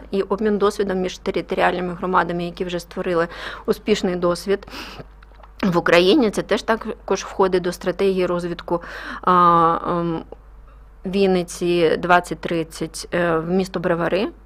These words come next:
де вже в реабілітаційному центрі створена група денного перебування для,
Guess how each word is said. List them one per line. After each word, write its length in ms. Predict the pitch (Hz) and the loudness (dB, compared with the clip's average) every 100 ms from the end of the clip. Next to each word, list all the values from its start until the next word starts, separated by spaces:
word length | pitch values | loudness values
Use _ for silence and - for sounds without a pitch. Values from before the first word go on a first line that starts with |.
| - - | -20 -10
де 200 | 185 190 | 0 0
вже 320 | 180 185 185 175 - | 2 2 2 -2 -6
в 80 | 185 | 0
реабілітаційному 840 | 190 185 185 180 180 202 185 175 | 2 2 0 -2 -2 0 0 -2
центрі 360 | 170 165 170 160 | -2 -2 -2 -4
створена 600 | - - 190 180 170 165 - - - - | -6 0 2 2 0 -4 -6 -16 -16 -6
група 380 | 175 185 180 180 | 0 0 0 0
денного 360 | 185 180 175 | 0 0 -2
перебування 800 | 170 175 170 170 170 170 170 160 | -2 -4 -2 -2 0 2 0 0
для, 400 | 160 170 175 170 | 0 0 2 2